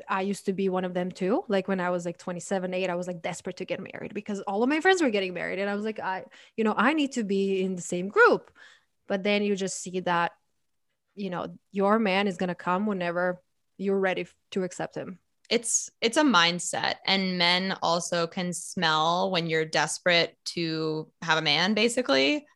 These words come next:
Speaker 2: Like, they absolutely know. They can feel that vibe from you. Like, whether or not you think you're, like, putting that off with your actions, like, they can feel it. Um,
Speaker 1: Yeah.
Speaker 2: and they'll know that you, they can get away with treating you badly. Um, or if you, you know, you may not put off that vibe, but if you let them treat you badly, or if you let them, like, put in bare minimum effort, like,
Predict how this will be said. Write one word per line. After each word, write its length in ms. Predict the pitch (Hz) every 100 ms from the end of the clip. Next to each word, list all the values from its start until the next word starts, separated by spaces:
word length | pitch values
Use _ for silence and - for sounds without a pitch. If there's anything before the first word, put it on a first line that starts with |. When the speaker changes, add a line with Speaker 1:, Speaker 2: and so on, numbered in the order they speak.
| -
Speaker 2:
Like, 180 | 202 -
they 140 | 185
absolutely 640 | - 175 170 - 190 208 208
know. 340 | 170 170 170
They 120 | 170
can 180 | 185 185
feel 220 | - 175
that 200 | 175 170
vibe 240 | 170 160 175
from 140 | 170
you. 100 | 165
Like, 140 | 170
whether 200 | 180 180
or 60 | 196
not 160 | 185 165
you 80 |
think 300 | 170 165 160
you're, 200 | 170 165
like, 200 | 156 156 -
putting 200 | 180 170
that 100 | 160
off 220 | 151 156 165
with 100 | 175
your 100 | 156
actions, 540 | 151 160 - 233 233
like, 240 | 165 - _ _ _ _ -
they 220 | 185 180
can 180 | 170 180
feel 320 | - 151 117
it. 220 | - - -
Um, 540 | 170 165 156 165 160 151
Speaker 1:
Yeah. 200 | 220 190
Speaker 2:
and 160 | 185 175
they'll 160 | 175
know 220 | 165 160 156
that 160 | 156 _ -
you, 140 | 170
they 180 | 170 160
can 160 | 160 160
get 140 | 160
away 160 | 151 156
with 100 | 151
treating 260 | 165 156
you 80 | 156
badly. 720 | - 139 - - - 175 - _ _ -
Um, 220 | 170 160
or 120 | 220
if 140 | 370 370
you, 260 | 349 339 302
you 120 | 269
know, 100 | 214
you 100 | 196
may 120 | 190
not 160 | 175 -
put 100 | 180
off 160 | 240
that 160 | 190 160
vibe, 180 | 160 160
but 80 |
if 120 | 175 190
you 80 | 165
let 200 | 160 170
them 280 | 175 175 170
treat 200 | 208 214
you 80 |
badly, 380 | 208 208 202 202
or 20 |
if 120 | 196 180
you 60 |
let 160 | 165 160
them, 100 | 170
like, 140 | 170
put 160 | - 170
in 80 | 165
bare 140 | 156
minimum 260 | 160 160 160
effort, 340 | 160 165 160
like, 200 | 156